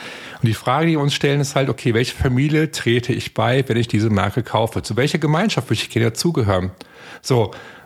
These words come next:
ähm, wenn ich dieser Gemeinschaft beitrete, gehöre ich dann dazu? Bin ich, bin ich ein Teil des Ganzen? So. Heißt, ähm, wir kaufen Marken heute über unsere Identität. So, ähm, welche Marke passt zu mir?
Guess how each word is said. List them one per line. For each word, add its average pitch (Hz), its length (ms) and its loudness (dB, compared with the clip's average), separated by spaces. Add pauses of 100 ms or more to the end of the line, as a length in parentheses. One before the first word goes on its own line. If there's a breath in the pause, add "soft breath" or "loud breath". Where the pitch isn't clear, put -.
ähm, 123 480 2 (120)
wenn 120 120 2
ich 135 60 0
dieser 143 340 0
Gemeinschaft 131 960 -2
beitrete, 120 600 0
gehöre 110 240 2
ich 123 80 -2
dann 117 120 0
dazu? 156 400 0 (300)
Bin 123 120 2
ich, - 60 -6
bin - 80 2
ich 131 100 0
ein 113 80 0
Teil 131 320 0
des - 160 -4
Ganzen? 143 560 0 (200)
So. 104 220 0 (500 loud breath)
Heißt, 127 440 0
ähm, 127 480 2 (100)
wir 127 80 0
kaufen 156 460 0
Marken 127 420 0
heute 131 240 2
über 117 220 0
unsere 127 240 2
Identität. 127 840 0
So, 113 340 0
ähm, 113 440 0
welche 120 240 0
Marke 127 260 0
passt - 340 -2
zu - 160 0
mir? 101 300 0